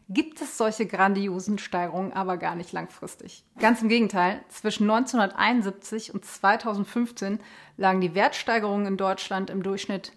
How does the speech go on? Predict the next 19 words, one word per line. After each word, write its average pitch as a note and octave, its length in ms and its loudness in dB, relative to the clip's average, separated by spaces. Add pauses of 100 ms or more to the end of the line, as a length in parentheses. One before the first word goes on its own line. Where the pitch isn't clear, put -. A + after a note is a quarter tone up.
inflationsbereinigt G#3 1400 -2
bei F#3 160 0
minus B3+ 800 6
null G3+ 240 2
Komma G3 380 -2
zwei F3+ 420 -8 (140)
Prozent. - 640 -14 (500)
Auf - 220 2
was C#4+ 180 6
allerdings A3+ 500 2
alle D4 200 6
nur B3+ 180 6
gucken, G3+ 460 -2
sind G3 160 -2
die F3+ 120 -4
Wertsteigerungen G#3+ 600 4
der G3+ 80 2
letzten G3+ 400 0
Jahre. F#3+ 440 2